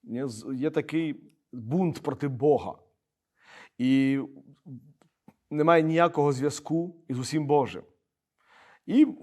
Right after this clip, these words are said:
вся земля в окупації. Не лише якісь частини світу, але вся земля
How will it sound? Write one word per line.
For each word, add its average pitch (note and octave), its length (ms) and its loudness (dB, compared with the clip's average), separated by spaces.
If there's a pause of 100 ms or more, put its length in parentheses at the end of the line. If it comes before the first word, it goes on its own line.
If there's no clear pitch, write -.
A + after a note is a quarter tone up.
(140)
вся E3+ 180 2
земля D#3+ 240 4
в D3+ 60 0
окупації. C3 640 -2 (640)
Не B2+ 220 4
лише C#3+ 500 2 (200)
якісь C3+ 240 -4
частини D#3 500 0
світу, D3 360 -6
але B2+ 140 -2
вся C3+ 320 -2
земля D3 440 -4